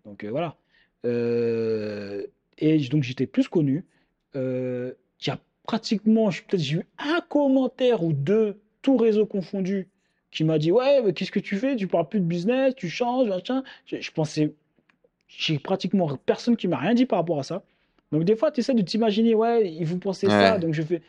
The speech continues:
Speaker 1: donc je fais pas. Et, et t'es en train de passer à côté d'une opportunité.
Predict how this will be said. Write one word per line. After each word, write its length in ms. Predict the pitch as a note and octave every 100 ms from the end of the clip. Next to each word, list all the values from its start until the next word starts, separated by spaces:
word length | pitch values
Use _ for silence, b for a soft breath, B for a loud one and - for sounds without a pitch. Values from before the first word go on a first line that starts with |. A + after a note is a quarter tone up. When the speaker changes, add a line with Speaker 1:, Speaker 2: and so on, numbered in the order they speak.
| b
Speaker 1:
donc 160 | E3+ E3
je 120 | F3
fais 180 | - D#3
pas. 260 | A3 C4 - b b -
Et, 260 | C#3+ C3+ D3+
et 40 |
t'es 80 | D#3+
en 60 |
train 120 | D#3 F#3
de 60 |
passer 200 | F3+ D#3+
à 40 | E3+
côté 240 | E3+ F3+
d'une 140 | E3+
opportunité. 640 | E3 F3 - F3+ G3+ G#3